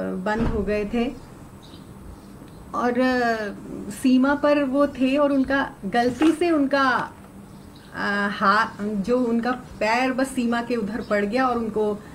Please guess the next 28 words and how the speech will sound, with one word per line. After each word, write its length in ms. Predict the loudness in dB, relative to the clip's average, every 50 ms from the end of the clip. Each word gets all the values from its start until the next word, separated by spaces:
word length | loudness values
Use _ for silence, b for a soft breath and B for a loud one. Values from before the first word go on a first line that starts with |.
| B B B B B B B -12
पाकिस्तानी, 1000 | -12 -10 -8 -8 -6 -2 -2 -2 -2 -2 -6 -4 -2 -2 0 0 0 0 0 0
अ, 140 | 0 0 -2 -4 -6 -4 -4 -6 -6 -6 -8 -10 -12 -10 -10 -10 -10 -10 -12 -12 -12 -6 -2
जवान 360 | 0 2 2 2 2 2 2
उनको 320 | 2 0 0 2 2 2
ले 240 | 2 4 4 4 4
गए 260 | 4 2 0 0 -2 -4 -10 -16 -18 -18 -18 -18 -20 -20 -20 -20 -20 -20 -20 -20 -18 -10 -4
और 120 | -2 -2
जेल 300 | 0 2 4 4 4 4
में 160 | 2 0 0 2
बंद 240 | 2 0 0 0
कर 100 | 0 0
दिया। 240 | 0 2 0 -2 -2
काफ़ी 340 | 0 0 0 0 4 2 2
समय 220 | 4 4 4 4
तक 200 | 4 2 0 0
उनका 220 | 0 0 2 0 0
पता 300 | 0 0 0 0 0 0
नहीं 200 | 0 2 2 2
लगा। 320 | 0 0 -2 -2 -4 -4 -8 -14 -18 -20 -20 -20 -20 -18 -18 -18 -18 -18 -18 -20 -20 -20 -6 -2
तो 120 | -2 -2 -2
उस 340 | 0 0 0 0 0 0
घटना 400 | 2 4 4 4 4 2 2 4
ने 120 | 4 4 4
मुझे 220 | 4 4 4 4
बहुत 340 | 2 2 2 2 2 2 2
विचलित 480 | -2 -2 -2 -2 0 0 0 0 -2 -6
किया 240 | -4 0 0 0 0
था। 360 | 0 -2 -2 -2 -2 -4 -8